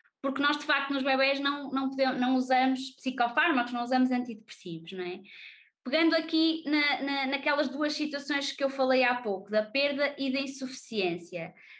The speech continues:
ah, nos quadros resultantes de uma perda, o prognóstico tende a ser bom, a remissão tende a ser rápida, caso existam figuras de referência substitutas que estejam emocionalmente disponíveis para este bebê,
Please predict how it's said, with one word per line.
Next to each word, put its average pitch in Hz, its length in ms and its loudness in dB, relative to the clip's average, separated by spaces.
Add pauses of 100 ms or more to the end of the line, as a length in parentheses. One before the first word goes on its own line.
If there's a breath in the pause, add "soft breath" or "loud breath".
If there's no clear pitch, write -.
(160 loud breath)
ah, 254 640 2
nos 302 240 2
quadros 311 320 2
resultantes 254 540 -2
de 240 80 -2
uma 226 200 0
perda, 254 640 0 (240)
o 240 100 -8
prognóstico 277 680 0 (260)
tende 277 220 2
a - 20 0
ser 269 280 0
bom, 262 300 4
a 254 40 4
remissão 254 500 0
tende 240 180 -2
a 240 60 0
ser 240 220 -4
rápida, 254 640 -2 (100)
caso 240 480 0
existam 262 380 -4
figuras 262 460 0
de - 80 -16
referência 247 480 -4
substitutas 302 800 -8
que - 400 -14
estejam 302 320 0
emocionalmente 277 600 0
disponíveis 254 520 -2
para 226 160 -2
este 226 260 -2
bebê, 247 460 0